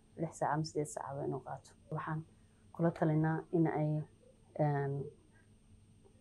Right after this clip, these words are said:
maaragtay, een, qaataan cuntooyin aan maaragtay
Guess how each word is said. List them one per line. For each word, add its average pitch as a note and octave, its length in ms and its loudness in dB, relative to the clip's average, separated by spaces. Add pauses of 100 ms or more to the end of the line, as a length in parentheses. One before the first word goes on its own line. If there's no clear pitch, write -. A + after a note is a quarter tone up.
(120)
maaragtay, D#3+ 680 4
een, D#3+ 420 0
qaataan F3+ 500 6 (540)
cuntooyin E3 560 10
aan D#3+ 320 4
maaragtay D#3 480 4